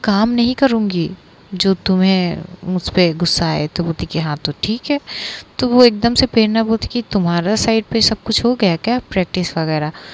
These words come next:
तो ये दोनों जो है आपस में बैठ के बात कर रहे थे। उधर जो है आरू अपने जो है practice में लगे हुए थे। ऐसे ही lunch आवर हो जाते। lunch आवर में जो प्रेरणा और शनाया, अवनीत, समीर ये चार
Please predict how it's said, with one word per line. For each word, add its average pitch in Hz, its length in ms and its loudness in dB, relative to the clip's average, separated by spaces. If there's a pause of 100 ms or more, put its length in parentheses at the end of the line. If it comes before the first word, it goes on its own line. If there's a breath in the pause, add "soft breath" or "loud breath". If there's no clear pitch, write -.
(380 loud breath)
तो 320 100 6
ये 285 240 10
दोनों 262 280 2
जो 294 140 2
है 302 60 6
आपस 254 420 2
में 285 260 2
बैठ 220 320 2
के 247 80 0
बात 170 320 -2
कर 156 180 -2
रहे 156 140 -2
थे। 175 160 0
उधर 214 400 4
जो 208 160 2
है 214 160 2 (440 loud breath)
आरू 165 300 2
अपने 208 480 0
जो 185 160 2
है 202 380 2
practice - 640 -2
में 247 100 0
लगे 214 280 4
हुए 202 220 4
थे। 254 100 0 (100)
ऐसे 226 380 4
ही 240 380 2
lunch 190 440 2
आवर 185 240 4
हो 160 140 0
जाते। 143 400 -2 (480 loud breath)
lunch 277 260 2
आवर 262 280 6
में 269 320 -2
जो 220 300 4 (420)
प्रेरणा 208 440 6
और 226 100 4
शनाया, 175 580 0
अवनीत, 190 380 0
समीर 180 360 2
ये 240 180 4
चार 247 300 2